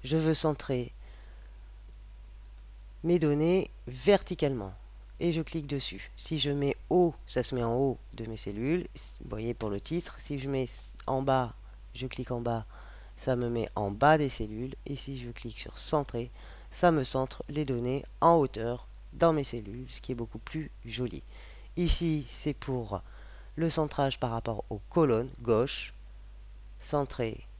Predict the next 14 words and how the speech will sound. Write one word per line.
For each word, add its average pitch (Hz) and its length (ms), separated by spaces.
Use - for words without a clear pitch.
droite. 92 600
On - 80
va 90 140
laisser 92 240
peut-être - 280
centrer. 101 640
Ici, 143 520
c'est - 180
par 131 200
rapport 135 560
aux 117 180
hauteurs 170 440
de 147 60
ligne, 101 320